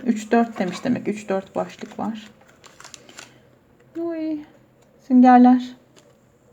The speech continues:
Yedek süngermiş. Bunları kullanıp atabilirsiniz diyor. Ha, şarj cihazı, yenilik U S B. Oh, oh,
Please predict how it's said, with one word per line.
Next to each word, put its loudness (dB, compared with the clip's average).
Yedek -2
süngermiş. 2
Bunları 0
kullanıp 0
atabilirsiniz -6
diyor. -6
Ha, -2
şarj -4
cihazı, -6
yenilik 0
U -6
S -8
B. -2
Oh, -4
oh, -4